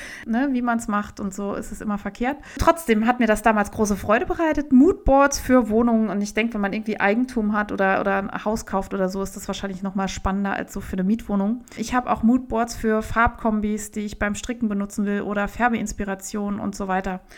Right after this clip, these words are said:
Meine Empfehlung, macht euch Moodboards.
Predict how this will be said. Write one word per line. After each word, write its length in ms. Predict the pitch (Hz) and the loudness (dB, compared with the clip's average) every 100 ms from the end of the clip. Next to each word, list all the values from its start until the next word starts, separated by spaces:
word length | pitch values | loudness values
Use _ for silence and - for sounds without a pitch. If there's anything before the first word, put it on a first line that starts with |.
| - - | -20 -10
Meine 360 | 196 214 220 | -2 0 2
Empfehlung, 440 | 220 208 254 262 226 | 0 0 2 2 2
macht 200 | 226 - | -2 -2
euch 260 | 208 - - - | -6 -6 -14 -2
Moodboards. 920 | 202 254 294 - - - - - - | 2 2 0 -4 -4 -4 -8 -10 -18